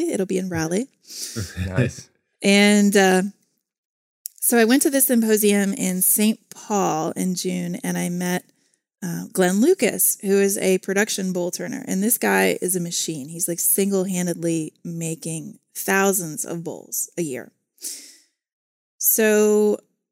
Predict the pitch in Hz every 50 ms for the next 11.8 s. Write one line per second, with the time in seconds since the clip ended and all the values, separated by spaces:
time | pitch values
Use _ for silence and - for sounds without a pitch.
0 | _ - - 220 269 302 311 294 247 233 214 196 208 208 - 208 196 - - -
1 | 247 269 269 226 214 202 208 - - 202 190 190 185 180 185 185 185 190 202 196
2 | - 180 202 180 175 180 - - 214 226 254 262 240 214 - - - - - -
3 | - - - 185 202 220 220 - - - - - - 427 494 523 494 440 453 -
4 | 415 - - - - 508 494 539 440 403 - - 349 339 294 262 247 _ _ _
5 | - - - - 330 311 269 240 - 214 196 196 - 175 170 165 185 - - 233
6 | 233 - 233 208 202 196 - 165 170 170 185 165 160 - 156 147 151 165 208 _
7 | _ - - - _ _ _ - 185 180 180 180 190 - 202 226 233 - - 226
8 | 214 214 - 214 196 196 185 185 180 180 185 180 185 180 180 175 180 175 180 -
9 | - 254 277 - 233 240 - 202 196 - 180 175 185 180 - - 185 190 - -
10 | 180 175 - 175 170 175 165 160 156 175 190 180 180 - - 190 190 175 170 160
11 | 151 151 - - - - 175 185 190 185 156 87 95 - 202 -